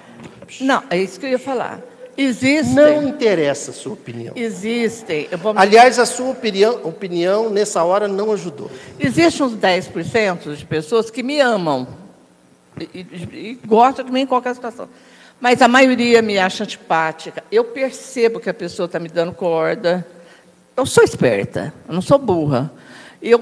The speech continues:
Speaker 1: vejo o que, que a pessoa quer tirar de mim. E aí eu falei, entre tantos defeitos, eu não sei qual o que sobressai. Porém, eu tenho muitas virtudes que esses dez por cento, é, me abonam. Como é que a gente faz essa autocrítica quando noventa por cento te acha antipática?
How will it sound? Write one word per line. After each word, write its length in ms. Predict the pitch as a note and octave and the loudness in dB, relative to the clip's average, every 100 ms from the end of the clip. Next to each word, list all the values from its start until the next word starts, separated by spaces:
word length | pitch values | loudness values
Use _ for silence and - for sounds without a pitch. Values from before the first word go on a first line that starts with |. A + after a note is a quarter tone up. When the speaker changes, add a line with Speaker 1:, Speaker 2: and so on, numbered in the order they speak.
| A#3+ | 0
Speaker 1:
vejo 280 | A#3+ D4 C#4+ | -4 -4 -4
o 20 | |
que, 100 | E4 | -8
que 100 | D4+ | -10
a 40 | D4 | -8
pessoa 440 | D4+ - C#4+ C4+ | -8 -6 -2 -2
quer 240 | C4+ C4 | 0 -4
tirar 420 | B3+ - A#3+ A3 G#3 | -4 -4 -2 0 -2
de 160 | A#3+ | -2
mim. 320 | A3 G3 G3 - - - _ _ - | -4 -4 -6 -10 -20 -20 _ _ -4
E 100 | B3 | -2
aí 60 | |
eu 100 | C4 | -2
falei, 360 | D4+ C#4 G#3 F3+ | -2 2 4 4
entre 360 | B3+ C#4+ D4+ D#4 | 4 4 4 2
tantos 380 | C4+ G3+ F#3 F#3 | 4 4 2 0
defeitos, 520 | E3+ E3 G#3 G3 G3 | 2 2 4 2 2
eu 80 | E3+ | -2
não 100 | F3 | -2
sei 220 | - F3 | -4 -6
qual 280 | F3 E3 D#3+ | 0 0 0
o 40 | |
que 140 | D#3+ F3 | -4 -6
sobressai. 720 | G3+ F#3+ B3+ B3 C#3 G#2 B2 - | -4 -4 -4 -4 -2 -2 -6 -12
Porém, 320 | E3+ C#3+ D3 | -12 -10 -8
eu 80 | F#3 | -8
tenho 200 | C#4 D4 | -8 -6
muitas 420 | B3 G#3 F3 D3+ | -6 -4 -6 -4
virtudes 520 | F3 E3+ - A#3 - | -6 -4 -4 -4 -4
que 80 | C4 | -6
esses 280 | B3+ C4+ A3+ | -4 -6 2
dez 320 | G3+ F#3 F#3+ | 6 6 4
por 160 | B3 A#3+ | -2 -6
cento, 520 | - G3 F#3+ G3+ A#3+ - - - _ _ _ - | -2 -2 -2 -6 -12 -14 -20 -20 _ _ _ -6
é, 640 | F3+ F3 D3+ C3 - - | -2 0 -2 -4 -8 -10
me 100 | F3 | -4
abonam. 380 | A#3 A#3 G3+ F#3 - - | -2 0 -2 -4 -14 -14
Como 160 | - B4+ | -8 -6
é 40 | |
que 100 | B4 | -4
a 20 | A4 | -6
gente 180 | - | -4
faz 200 | E4 D4+ | -2 0
essa 120 | - B3 | 2 0
autocrítica 720 | B3+ A#3 - A#3+ C4+ - C4+ | 0 -4 -8 -10 -10 -14 -12
quando 220 | B3 A#3+ | -12 -8
noventa 520 | A3+ G#3+ F3+ A#3+ D4 | -2 -2 -2 -4 -4
por 140 | - A3+ | -8 -10
cento 260 | A#3+ A3+ | -8 -8
te 100 | A3+ | -6
acha 200 | G3 - | -6 -6
antipática? 680 | F#3+ - - G#2+ - - | -12 -14 -8 -6 -6 -12